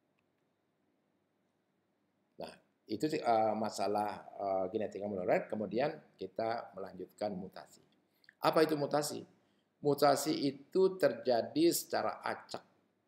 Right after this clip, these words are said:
dan menyebabkan terjadi perubahan sekuen D N A. Apabila mutasi itu terjadi dalam gamet, yang akan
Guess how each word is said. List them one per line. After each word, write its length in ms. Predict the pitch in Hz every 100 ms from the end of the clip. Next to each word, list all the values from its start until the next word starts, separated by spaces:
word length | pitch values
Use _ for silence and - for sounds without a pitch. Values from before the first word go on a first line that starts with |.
| _ _ _ _ _ _ _ _ _ -
dan 360 | 107 98 104 - - _
menyebabkan 960 | 104 92 92 - 110 - - 127 131 113
terjadi 1080 | - 98 - 107 98 92 - 113 131 127 -
perubahan 800 | 110 104 98 95 - 113 117 117 - _
sekuen 480 | - 113 - 95 76
D 100 | 71
N 100 | -
A. 60 | - _ _ _ _ _ _ _ _ _ _ _ _ _ _ 110
Apabila 340 | 120 120 127 123
mutasi 680 | 123 120 113 - 123 110 113
itu 240 | 113 117
terjadi 400 | - 107 113 113
dalam 320 | 110 107 107
gamet, 300 | 123 180 233 - - _ _ _ _ _ _ _ _ _ _ _ _ -
yang 240 | 101 95 95
akan 400 | - 98 95